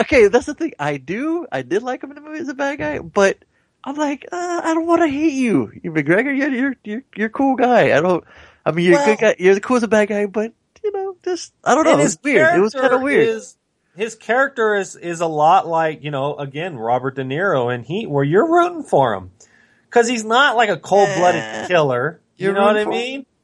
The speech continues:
Speaker 2: Like when he
Speaker 1: You're
Speaker 2: finds out, um, at the beginning that the guy, um, lied to him, that he was a rapist.
Speaker 1: Uh-huh.
Speaker 2: He, he whoops his ass in the parking lot and says, "You're on your own."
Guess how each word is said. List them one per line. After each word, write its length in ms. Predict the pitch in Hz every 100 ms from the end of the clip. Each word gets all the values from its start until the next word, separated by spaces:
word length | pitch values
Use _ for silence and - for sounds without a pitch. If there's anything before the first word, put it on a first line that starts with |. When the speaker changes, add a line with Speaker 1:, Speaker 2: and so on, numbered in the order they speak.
| _ _ _ -
Speaker 2:
Like 180 | 190 202
when 140 | 220
he 80 | 202
Speaker 1:
You're 100 | 220
Speaker 2:
finds 280 | 214 233 202
out, 440 | 214 208 - -
um, 360 | 151 160 156 151
at 140 | 151 156
the 80 |
beginning 460 | 139 127 151 175 175
that 140 | 156 147
the 60 |
guy, 580 | 123 139 143 143 139 135 -
um, 320 | 131 127 113
lied 340 | 110 127 151 147
to 100 | 170
him, 280 | 185 190 143
that 100 | 135
he 60 |
was 120 | 123 110
a 40 |
rapist. 760 | 95 107 139 147 196 208 - _ _ _ _ _ _ _ _ _ -
Speaker 1:
Uh-huh. 340 | 120 151 135 139 _ _ -
Speaker 2:
He, 60 |
he 40 | 156
whoops 360 | 123 160 175 -
his 200 | 151 139
ass 340 | 151 170 165
in 40 | 156
the 40 |
parking 360 | - 156 160 185
lot 140 | 180 156
and 80 | 143
says, 160 | 143
"You're 120 | 131 151
on 200 | 151 139
your 180 | 123
own." 320 | 135 135 98